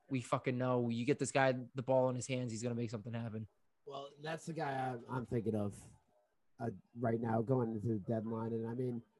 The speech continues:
Speaker 2: everyone's talking about Odell. I don't, if we got Odell, great. But the guy that I want is Allen Robinson. Allen Robinson has proven that he can go be a top,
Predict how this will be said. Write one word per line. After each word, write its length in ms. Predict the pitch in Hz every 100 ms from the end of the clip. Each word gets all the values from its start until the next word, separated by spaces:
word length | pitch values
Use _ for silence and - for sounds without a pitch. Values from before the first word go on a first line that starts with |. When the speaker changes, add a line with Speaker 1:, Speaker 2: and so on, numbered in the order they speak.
| _ _ -
Speaker 2:
everyone's 280 | 175 202 170
talking 300 | 185 170 175
about 240 | 156 151
Odell. 760 | 143 131 143 156 156 151 151 - - _ _ _ _ -
I 160 | 175 202
don't, 320 | 214 196 - - _ - 165 - -
if 120 | 185
we 100 | 202
got 240 | 190 220 220
Odell, 440 | 208 160 190 202
great. 400 | 160 165 185 196 - _ _ _ _ _
But 240 | 165 165 - -
the 80 | 143
guy 280 | 151 196 208
that 120 | 190
I 120 | 170
want 280 | 165 160 151
is 100 | 123
Allen 300 | 131 131 127
Robinson. 500 | 120 110 110 101 110
Allen 240 | 135 185 202
Robinson 400 | 190 185 - 170
has 120 | 139 - -
proven 520 | 190 175 139 107 107
that 120 | 135
he 140 | 143 180
can 240 | 175 156
go 460 | 147 156 170 170 - _ _ -
be 180 | 170
a 40 | 165
top, 460 | - 165 165 170